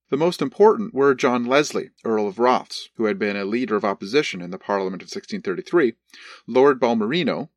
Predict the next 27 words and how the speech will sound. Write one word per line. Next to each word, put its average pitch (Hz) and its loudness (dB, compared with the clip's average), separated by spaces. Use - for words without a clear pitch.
the 101 -4
would-be 113 2
martyr 107 2
for 98 -4
the 95 -8
cause, 160 2
and 165 -2
John 120 0
Campbell, 143 -4
Lord 101 0
Loudon. 110 2
You 139 -4
may 196 2
recall 110 2
that 104 -4
Charles 170 2
had 131 2
rescinded 110 -2
Loudon's 123 2
elevation 107 -2
to 101 -8
an 95 -8
earldom 156 2
back - -2
in 120 -6
sixteen 101 -8
thirty-three 101 0